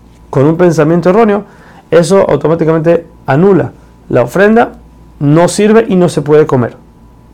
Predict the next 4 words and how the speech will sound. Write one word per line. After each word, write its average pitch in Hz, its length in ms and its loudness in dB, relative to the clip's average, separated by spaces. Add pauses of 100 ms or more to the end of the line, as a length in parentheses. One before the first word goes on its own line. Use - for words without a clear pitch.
(1500)
Ahora, 127 400 -2
en 127 180 -2
cualquier 139 440 0
ofrenda 165 480 0